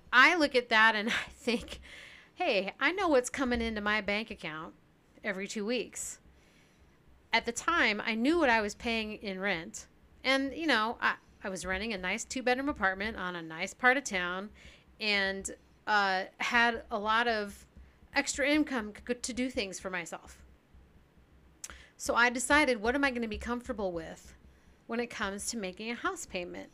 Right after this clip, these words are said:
So that's how I backed myself into making a house payment and accounting for, I knew I was gonna probably double my square footage,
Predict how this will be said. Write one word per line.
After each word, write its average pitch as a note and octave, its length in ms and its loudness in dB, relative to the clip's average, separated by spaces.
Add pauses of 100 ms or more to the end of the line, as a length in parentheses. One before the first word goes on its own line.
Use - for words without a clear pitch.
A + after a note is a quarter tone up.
So - 160 -6
that's F4+ 200 0
how C4+ 120 4
I A3+ 120 4
backed G#3 380 -2
myself F3+ 560 -4
into F3+ 560 -8
making G3 340 -8
a F#3+ 40 -6
house B3+ 280 0
payment F3 440 -8 (100)
and C4 160 2
accounting D4+ 420 0
for, F#3 460 0 (1000)
I G3+ 100 -2
knew A#3 220 0
I D4 80 4
was C4+ 140 0
gonna A3+ 260 0 (640)
probably A3+ 600 0
double F#3+ 460 -4
my A3+ 180 -4
square G#3+ 280 -4
footage, F#3 500 -10